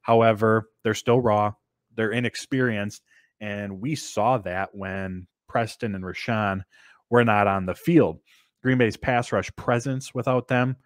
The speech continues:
goes without <laughs> saying, but it did dip. And as a whole, it's not as if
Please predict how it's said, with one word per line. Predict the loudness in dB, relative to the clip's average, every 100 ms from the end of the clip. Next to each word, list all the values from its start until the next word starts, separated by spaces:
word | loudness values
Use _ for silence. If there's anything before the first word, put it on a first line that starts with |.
| _ _ _ _
goes | 0 0
without | 2 0 0
<laughs> |
saying, | -2 0 2
but | 0 0
it | -2
did | -2 -4 -2
dip. | 2 2 0 -10 _ _ -4
And | 0
as | 0 0
a |
whole, | 4 6 6
it's | 4 0
not | -2 0
as | -2 -2
if | -2 -4 -10